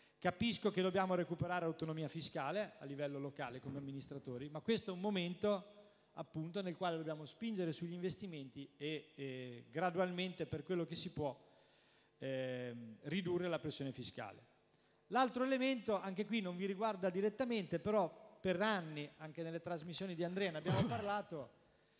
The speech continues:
sulla cattiveria di Equitalia. Ecco, il fatto che ci sarà un meccanismo di recupero dell'evasione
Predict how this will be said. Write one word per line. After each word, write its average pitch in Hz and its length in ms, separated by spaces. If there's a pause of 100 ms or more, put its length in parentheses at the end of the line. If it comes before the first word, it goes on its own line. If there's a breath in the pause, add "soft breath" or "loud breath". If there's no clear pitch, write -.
(460 soft breath)
sulla 208 360
cattiveria 220 580
di 185 80
Equitalia. 135 680
Ecco, 160 240
il 165 100
fatto 247 420
che 185 280
ci 170 140
sarà 196 320
un 165 100
meccanismo 196 640
di 185 100
recupero 180 560
dell'evasione 160 840